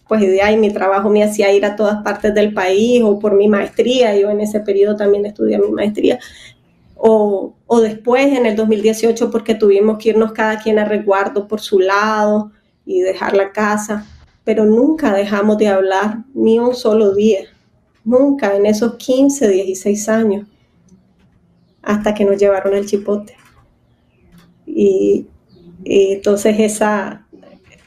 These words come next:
eso fue bien duro, pues, pasar seis-, seiscientos seis días, eh,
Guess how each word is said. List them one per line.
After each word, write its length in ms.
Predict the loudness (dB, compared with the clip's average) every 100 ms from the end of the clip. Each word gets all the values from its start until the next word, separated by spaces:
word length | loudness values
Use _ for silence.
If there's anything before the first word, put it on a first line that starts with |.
| _ _ _
eso 260 | -12 -4 -4
fue 220 | 0 0
bien 260 | 2 2 2
duro, 400 | 2 2 0 -2
pues, 260 | -4 -4 -8 _ -10
pasar 320 | -6 -4 -4
seis-, 580 | 0 2 2 0 -6 -8
seiscientos 720 | 0 0 2 2 0 -2 -4
seis 400 | 0 0 0 2
días, 460 | 4 4 0 -6 -14 _ _ _ _ _ _ -6
eh, 420 | -6 -4 -4 -6